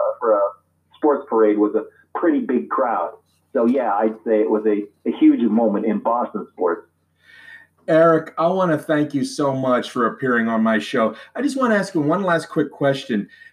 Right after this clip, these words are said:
Speaker 2: You just had a book release come out in December. You know, you said the book's available on Amazon, correct?
Speaker 1: Well, <laughs> that's funny about that book. Um, yeah, my, you know, if you Google my name or put my name in Amazon, you know,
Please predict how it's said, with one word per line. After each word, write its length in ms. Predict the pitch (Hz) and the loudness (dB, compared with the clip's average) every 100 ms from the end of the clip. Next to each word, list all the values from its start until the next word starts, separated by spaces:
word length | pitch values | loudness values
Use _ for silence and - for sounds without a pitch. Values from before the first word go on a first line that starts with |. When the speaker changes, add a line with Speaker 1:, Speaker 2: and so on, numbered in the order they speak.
| - | -6
Speaker 2:
You 160 | 160 | -4
just 200 | 165 202 | -2 -2
had 140 | 196 170 | 0 0
a 40 | |
book 300 | - 180 180 | 0 -4 -2
release 300 | 165 151 131 | 0 2 0
come 200 | - 143 | -4 -2
out 200 | 135 135 | 0 0
in 120 | 123 | -2
December. 640 | 117 - 139 139 120 107 - - | -4 -4 -2 0 2 0 -2 -6
You 100 | 147 | 0
know, 60 | 143 | 2
you 60 | 151 | 2
said 220 | 170 151 | 0 0
the 60 | |
book's 280 | 139 165 151 | 0 -2 -2
available 300 | 151 147 143 | -2 0 0
on 120 | 135 | 0
Amazon, 560 | 131 135 127 104 104 95 | 0 0 -2 -2 -4 -4
correct? 580 | - 107 113 143 - _ _ _ _ _ _ _ _ _ - - | -6 -2 0 -2 -4 _ _ _ _ _ _ _ _ _ -20 -10
Speaker 1:
Well, 160 | 339 494 523 | -4 0 0
<laughs> 80 | 254 | -2
that's 160 | 240 - - | -4 -10 -8
funny 240 | - 214 | -4 0
about 300 | 156 123 127 | 0 0 -2
that 280 | 127 120 107 | -2 -4 -4
book. 240 | 127 123 - _ _ _ - | -6 -6 -10 _ _ _ -4
Um, 440 | 185 185 180 190 185 | -2 -2 -2 -6 0
yeah, 320 | 196 156 156 - | 2 2 0 -6
my, 380 | 202 226 - 262 262 | -6 -2 0 0 2
you 100 | 226 | 2
know, 200 | 214 202 | 4 0
if 100 | 226 | -2
you 220 | 233 - _ | -8 -8 _
Google 340 | 214 214 190 | -2 0 0
my 200 | 185 180 | 2 0
name 320 | 175 175 175 170 | 2 0 0 0
or 140 | 156 | -2
put 260 | 156 156 156 | 0 -4 -2
my 160 | 156 | -4
name 240 | 165 165 156 | -2 -4 -2
in 80 | |
Amazon, 560 | 165 151 151 151 147 147 | -2 -2 0 2 2 0
you 60 | 143 | 0
know, 240 | 139 139 | 0 0